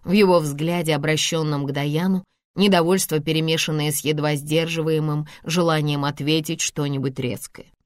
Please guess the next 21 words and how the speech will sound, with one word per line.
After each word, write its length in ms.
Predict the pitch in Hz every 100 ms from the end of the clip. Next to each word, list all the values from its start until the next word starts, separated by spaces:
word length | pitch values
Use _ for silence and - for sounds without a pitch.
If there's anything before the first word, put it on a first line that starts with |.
| _ _ _ 175
Но 180 | 196
Иссариец 500 | 175 156 156 160 160
держит 520 | 135 151 160 156 151 -
себя 260 | 147 139
в 60 | 151
руках, 440 | 131 160 170 - _ _ _ _
зная, 360 | 175 180 247 254
с 100 | -
кем 220 | 190 185
сидит 380 | - 156 156 156
за 120 | 151
столом. 500 | 143 - 131 139 - _ _ _ _ _ _ _ _ _ -
«Однако 400 | 196 185 170 170
мы 140 | 180
тебе 220 | 180 180
благодарны, 680 | 180 196 233 190 156 147 170 - _ _ _ _
так 220 | 196 185 -
как 220 | 160 -
ты 200 | 170 170
наш 220 | 160 156
свидетель, 720 | - 151 147 165 156 -